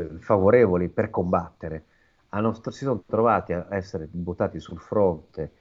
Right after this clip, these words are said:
in una guerra che non gli era stata spiegata, preparata, con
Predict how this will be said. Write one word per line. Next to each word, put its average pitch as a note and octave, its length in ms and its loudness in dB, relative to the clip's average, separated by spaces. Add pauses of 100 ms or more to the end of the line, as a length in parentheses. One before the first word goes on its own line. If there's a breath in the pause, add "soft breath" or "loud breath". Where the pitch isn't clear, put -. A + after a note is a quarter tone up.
(380 soft breath)
in F#2 200 -2
una F#2+ 120 2
guerra F#2 440 4
che - 160 -4
non E2+ 100 -4
gli F2 100 0
era E2+ 140 0
stata E2+ 280 -10
spiegata, E2+ 580 -4
preparata, E2 800 -6 (400 soft breath)
con F2+ 380 2